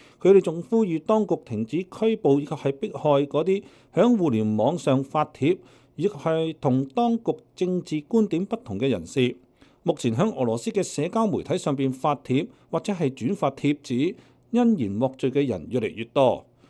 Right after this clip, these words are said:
與會者仲呼籲解散俄羅斯內部下屬嘅安全機構，打擊極端主義中心。活動人士話，呢個中心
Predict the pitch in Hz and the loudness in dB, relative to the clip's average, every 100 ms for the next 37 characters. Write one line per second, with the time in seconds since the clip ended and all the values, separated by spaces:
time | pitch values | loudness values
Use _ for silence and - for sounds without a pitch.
0 | _ _ - 127 151 147 151 139 139 143 | _ _ 2 2 2 0 0 0 -2 0
1 | 190 135 135 113 131 139 160 123 110 113 | 0 0 -2 -2 -2 0 0 0 -2 -2
2 | - 220 175 165 151 156 147 151 - - | -2 -2 0 0 -2 2 4 4 2 -8
3 | 147 151 - 139 175 170 208 208 - 82 | -6 -6 -8 -10 -6 -4 -2 -4 -6 -6
4 | 143 170 160 120 - - 107 156 202 - | -6 -2 0 0 -2 -8 -10 -4 -4 -6
5 | _ _ 135 - - 202 185 139 156 113 | _ _ -12 -10 -4 -4 -4 -6 -6 -2
6 | 123 117 135 98 87 _ _ - 175 190 | 0 0 0 -2 -6 _ _ 2 4 4
7 | 160 131 160 170 160 156 202 226 202 185 | 2 2 0 -2 0 0 0 2 2 2
8 | 226 226 208 226 | 2 2 2 2